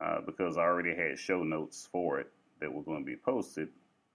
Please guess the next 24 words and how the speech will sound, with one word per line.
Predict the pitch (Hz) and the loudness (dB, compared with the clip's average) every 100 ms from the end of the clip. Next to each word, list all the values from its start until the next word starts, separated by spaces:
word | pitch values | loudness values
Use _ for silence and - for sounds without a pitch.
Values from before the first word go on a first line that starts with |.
| _ _ - | _ _ -4
uh, | 80 76 | -2 0
I | 80 - | -2 -2
can | 78 | -4
refer | 71 - 82 | -4 -2 -2
to | 80 - | -2 -2
those | 92 78 73 71 | 0 0 -2 -6
as | 71 | -4
actually | 73 76 - 73 67 | -2 -2 -4 -6 -4
a | |
reminder | 69 69 82 82 76 71 | -2 -2 -2 0 -2 -4
of | 69 73 | -6 -2
why | 76 | 0
we | 69 69 | 0 -4
talked, | - 98 80 - | 0 0 0 -6
of | 76 | -6
what | 85 - | -4 -4
we | 78 | -2
talked | 87 82 - | 0 0 -2
about | 73 67 | -2 -2
in | 62 | -2
the | |
first | - 95 - - | -2 -2 0 -4
place. | 73 71 - _ _ _ _ _ - | -4 -6 -14 _ _ _ _ _ -2
Um, | 78 76 76 | 2 2 0